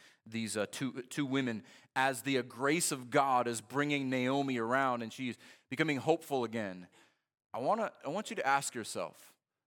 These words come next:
if people were to characterize you, would they characterize you more like bitter Naomi or hopeful Ruth? How are you known?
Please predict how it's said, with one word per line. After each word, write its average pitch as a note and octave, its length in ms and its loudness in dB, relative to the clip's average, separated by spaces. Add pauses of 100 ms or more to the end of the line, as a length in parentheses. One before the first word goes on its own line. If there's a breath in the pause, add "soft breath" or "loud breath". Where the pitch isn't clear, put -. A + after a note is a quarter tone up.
(880)
if C3+ 240 -4
people G#3 280 0
were D#3+ 120 6
to C#3 80 2
characterize A#2+ 760 0
you, G#2 100 -8
would A2 200 -4
they B2+ 100 0
characterize D#3+ 640 0
you C#3 120 -6
more C3 260 2
like A#2 340 2 (380 soft breath)
bitter F3 220 4
Naomi F3 580 -2 (640)
or A2+ 100 -2
hopeful A#2 360 -4
Ruth? G2 440 -8 (880)
How F#3+ 160 8
are A3 80 6
you F#3+ 160 -2
known? B2+ 460 2